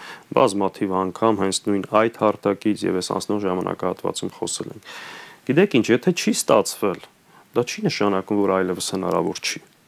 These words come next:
Պետք է հասկանանք, որտեղ ենք սխալվել, որտեղ ենք ինչ բացթողումներ ունեցել, ինչը պետք է ավելի լավ անենք և անենք։ Իսկ եթե կան մարդիկ, որ այս ամեն ինչը ավելի լավ կարող են անել,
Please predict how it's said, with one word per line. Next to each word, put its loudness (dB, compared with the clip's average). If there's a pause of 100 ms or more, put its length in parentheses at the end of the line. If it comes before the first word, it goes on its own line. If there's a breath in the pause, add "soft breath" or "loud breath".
(120)
Պետք 0
է 6
հասկանանք, 0
որտեղ 2
ենք -4
սխալվել, -2
որտեղ 4
ենք -4 (600 loud breath)
ինչ 2
բացթողումներ 0
ունեցել, 2 (260 soft breath)
ինչը 2
պետք 0
է 2
ավելի 2
լավ 4
անենք 2
և 4
անենք։ 2 (500 loud breath)
Իսկ 2
եթե 4
կան 4
մարդիկ, 2
որ 6
այս 2
ամեն 2
ինչը -2
ավելի 2
լավ 2
կարող 2
են -2 (120)
անել, 0